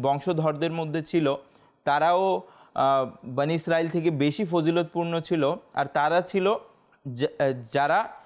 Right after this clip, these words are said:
নবী করিম রউফুর রহিম সাল্লাল্লাহু তাআলা আলাইহি ওয়া আলিহি ওয়াসাল্লামের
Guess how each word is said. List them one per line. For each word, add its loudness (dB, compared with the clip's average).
নবী 2
করিম 2
রউফুর 2
রহিম 0
সাল্লাল্লাহু 2
তাআলা 2
আলাইহি 2
ওয়া 4
আলিহি -2
ওয়াসাল্লামের -2